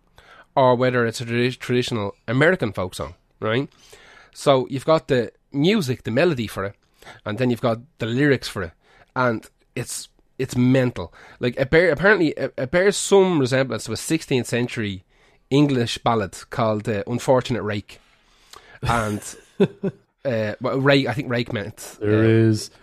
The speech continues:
Speaker 2: a rake
Speaker 1: <laughs> Yeah.
Speaker 2: in Yorkshire dales."
Speaker 1: Um, what was a, what would a, a, a rake would have been? A, a single man or an unmarriable man, I think. Or,
Speaker 2: Oh, yeah,
Speaker 1: or,
Speaker 2: right.
Speaker 1: or a, wi-, or a widower. I can't remember.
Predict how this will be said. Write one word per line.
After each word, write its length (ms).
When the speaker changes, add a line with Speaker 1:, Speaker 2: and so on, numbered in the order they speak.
Speaker 2:
a 120
rake 600
Speaker 1:
<laughs> 40
Yeah. 260
Speaker 2:
in 260
Yorkshire 760
dales." 480
Speaker 1:
Um, 140
what 140
was 120
a, 60
what 240
would 120
a, 140
a, 160
a 60
rake 260
would 100
have 80
been? 240
A, 460
a 140
single 320
man 260
or 100
an 120
unmarriable 540
man, 240
I 40
think. 320
Or, 180
Speaker 2:
Oh, 60
yeah, 80
Speaker 1:
or, 240
Speaker 2:
right. 40
Speaker 1:
or 160
a, 60
wi-, 200
or 140
a 60
widower. 440
I 40
can't 200
remember. 360